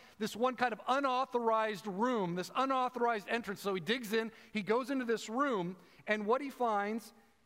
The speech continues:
he says, "Go in and see the vile abomination." So I went in, in verse ten, and there engraved on the wall all around was every form of creeping things and loathsome beasts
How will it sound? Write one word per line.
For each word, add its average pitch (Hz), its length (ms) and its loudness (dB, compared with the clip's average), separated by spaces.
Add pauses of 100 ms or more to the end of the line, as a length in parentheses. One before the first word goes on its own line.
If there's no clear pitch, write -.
(240)
he 226 120 -2
says, 202 220 0
"Go 247 240 4
in 285 80 -2
and 262 80 -4
see 262 140 -6
the 240 80 -2
vile 233 320 2
abomination." 220 560 -2
So 214 120 -2
I 202 80 2
went 233 300 -2
in, 233 100 0
in 208 100 -2
verse 220 220 -2
ten, 185 360 -4 (320)
and 202 120 0
there 240 160 2
engraved 240 560 0
on 269 140 2
the 254 60 0
wall 240 460 2
all 247 280 2
around 233 480 0
was 190 180 0
every 233 240 -2
form 233 360 0
of - 120 -6
creeping 254 520 -6
things 185 520 -4
and 175 240 -2
loathsome 233 460 -2
beasts 175 600 -10